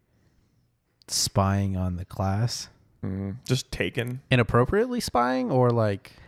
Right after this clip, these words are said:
Speaker 1: I don't, I don't know how I would take it exactly, but, like, you use that as a tension builder
Speaker 3: Okay.
Speaker 1: throughout the movie, and then, like, maybe they start disappearing.
Speaker 2: Yeah, taken.
Speaker 1: Yeah, <laughs>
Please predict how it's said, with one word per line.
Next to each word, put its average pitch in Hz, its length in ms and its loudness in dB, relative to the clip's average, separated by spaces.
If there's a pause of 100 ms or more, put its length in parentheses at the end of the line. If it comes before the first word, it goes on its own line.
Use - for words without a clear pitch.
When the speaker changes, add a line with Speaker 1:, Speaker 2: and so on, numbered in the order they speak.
(120)
Speaker 1:
I 175 140 4
don't, 135 240 0
I 123 80 -2
don't 139 120 4
know 120 120 6
how 98 260 2
I 98 80 4
would 92 220 0
take 101 240 -2
it 98 60 -2
exactly, 98 520 -4
but, 95 180 -4
like, 95 280 -8
you 104 80 -6
use 104 240 -2
that 98 100 0
as 90 120 -2
a 87 60 -6
tension 95 500 -4
builder 123 500 2 (240)
Speaker 3:
Okay. 113 240 -6 (360)
Speaker 1:
throughout 107 260 2
the 90 60 -4
movie, 117 640 0
and 107 120 0
then, 98 100 2
like, 92 180 0
maybe 95 220 0
they 87 160 -2
start 92 300 -4
disappearing. 95 720 -4 (240)
Speaker 2:
Yeah, 110 340 -2
taken. 90 420 -6 (1040)
Speaker 1:
Yeah, 101 320 -8 (340)
<laughs> - 60 -2